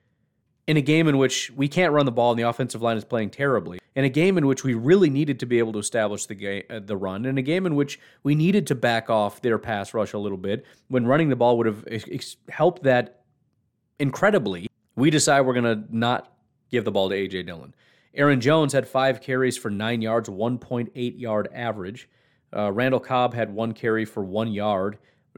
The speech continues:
Inexplicable why he decided, rather than cutting up and getting, like, three, four yards, he decided to go around and, and get nothing. Kylan Hill, five carries, fourteen yards, two point eight average. So again, nobody could run.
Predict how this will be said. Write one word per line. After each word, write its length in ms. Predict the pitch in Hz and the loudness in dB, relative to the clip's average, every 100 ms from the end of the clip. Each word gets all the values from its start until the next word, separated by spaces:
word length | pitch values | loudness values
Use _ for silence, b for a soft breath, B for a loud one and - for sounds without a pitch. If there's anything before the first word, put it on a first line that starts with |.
| - | -16
Inexplicable 760 | - 135 131 - - 123 117 101 | -4 -2 0 -2 -2 -2 0 0
why 300 | 98 110 107 | 2 2 0
he 160 | 101 110 | -2 -6
decided, 460 | 98 113 104 101 | -4 -2 -2 -2
rather 280 | 104 110 104 | 0 0 0
than 160 | 107 98 | -4 -4
cutting 320 | - 120 110 | -2 -2 0
up 240 | 110 - - _ _ _ - | 0 -2 -8 _ _ _ -10
and 220 | 117 107 | -8 -2
getting, 200 | 113 107 | 0 0
like, 160 | 101 98 | -2 -4
three, 200 | 120 107 | -4 -4
four 160 | 107 | -2
yards, 320 | 107 110 104 | 0 2 0
he 80 | 120 | -4
decided 300 | 107 110 104 | -6 -4 -4
to 60 | 98 | -2
go 200 | 101 98 | -4 -4
around 520 | 92 104 107 104 101 | -4 -6 -6 -6 -6
and, 320 | 95 92 80 82 | -8 -10 -14 -16
and 140 | 95 | -14
get 160 | 95 90 | -12 -10
nothing. 500 | 95 101 - 90 101 b b b b b | -10 -10 -10 -12 -14 b b b b b
Kylan 280 | 139 147 135 | 2 2 4
Hill, 160 | 139 | 2
five 280 | - 117 113 | 2 0 0
carries, 240 | - 117 | -2 -2
fourteen 360 | 110 120 110 117 | -2 -4 -4 -4
yards, 260 | 107 104 - | -4 -6 -6
two 160 | 120 | -8
point 240 | 107 107 101 | -8 -8 -8
eight 140 | 98 | -8
average. 320 | 98 90 87 | -8 -10 -8
So 100 | - | -4
again, 220 | 131 123 98 b b | -2 -2 -4 b b
nobody 520 | 127 147 190 190 - | 0 6 6 6 2
could 180 | 147 120 | 0 -2
run. 340 | 113 92 78 | -2 -2 -6